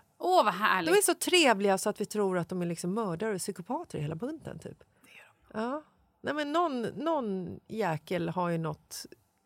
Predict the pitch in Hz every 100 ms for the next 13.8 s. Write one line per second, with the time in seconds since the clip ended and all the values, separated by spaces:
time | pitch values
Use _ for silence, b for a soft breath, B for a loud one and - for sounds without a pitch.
0 | _ _ 180 180 175 175 180 170 - -
1 | - _ _ _ _ b b b b b
2 | b _ - 165 196 269 - - 240 277
3 | - - 214 175 170 - 202 208 269 311
4 | 247 214 - 208 208 190 180 165 175 156
5 | _ _ 208 208 226 - 240 427 285 147
6 | 147 - - B B B B 320 - 427
7 | 440 339 349 339 403 247 226 190 160 -
8 | - _ _ _ _ _ _ _ _ -
9 | 262 277 262 254 294 240 269 269 269 233
10 | 220 226 196 _ - - 202 - - 247
11 | 202 262 262 190 131 - b b b b
12 | 214 226 254 247 349 - 226 233 247 302
13 | 202 165 156 156 - 143 135